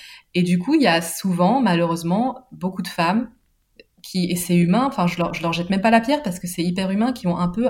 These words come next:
intérioriser ces normes-là et qui vont les appliquer, euh, à d'autres femmes, qui vont dire, « Mais toi, t'es pas une bonne mère,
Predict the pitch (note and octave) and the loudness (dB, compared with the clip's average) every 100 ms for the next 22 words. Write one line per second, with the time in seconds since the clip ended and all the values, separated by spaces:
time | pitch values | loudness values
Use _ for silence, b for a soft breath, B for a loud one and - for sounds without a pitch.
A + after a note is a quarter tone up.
0 | - F#3+ F#3+ G#3 G3+ F#3+ F#3 G#3 F3+ F#3 | -2 -4 -2 -2 -2 -2 -2 -2 -2 0
1 | E3+ E3 D#3+ F#3 C#4 B B B B - | 0 0 -2 -2 -2 B B B B -10
2 | F3+ - F3 A3 C#4+ G#3+ F#3 F3+ F3+ A#3 | -6 -2 2 4 4 4 0 -2 -4 2
3 | B3+ G3+ F#3 F#3 G#3 - A3+ F#3+ - F3+ | 2 2 2 2 0 0 -2 -2 -2 -2
4 | F3 E3+ D#3+ G#3+ A#3 F3 G#3 A3+ F3 D#3+ | 0 -2 -4 -4 -2 0 4 6 4 0
5 | E3 B3+ | 0 -2